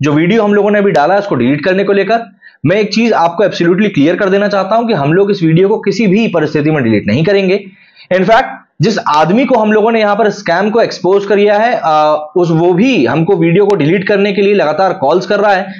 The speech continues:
कि हम जो है अपना statement बदलें। उन्होंने लिखा है कि हमारे पास इस बात की recording भी है। इसी के साथ उन्होंने लिखा है कि, अ, ये जो पूरा मामला है काफी बुरा हो सकता है, लेकिन मैं तैयार हूं इसके लिए, because मैं ये जो stand ले रहा हूं ये मैं, हम, हमारी society के लिए ले रहा हूं।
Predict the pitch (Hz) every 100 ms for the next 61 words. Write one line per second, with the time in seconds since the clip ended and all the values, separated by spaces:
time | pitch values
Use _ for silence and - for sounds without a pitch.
0 | - - - 226 190 175 190 214 202 202
1 | 165 147 170 160 147 208 - 139 147 151
2 | 165 180 180 131 139 165 165 156 156 151
3 | 156 117 104 135 185 208 202 202 _ _
4 | _ _ _ 214 202 247 277 262 247 254
5 | 220 220 247 247 269 285 277 208 165 165
6 | 160 196 233 233 220 165 160 190 214 226
7 | 226 175 202 165 107 131 185 196 208 202
8 | 220 277 - - - - 175 220 226 -
9 | 139 143 165 214 226 220 214 240 285 180
10 | 196 208 196 190 151 185 208 220 214 156
11 | 180 214 208 214 269 - - - 160 202
12 | 185 202 170 165 254 240 147 160 151 120
13 | 104 92 82 85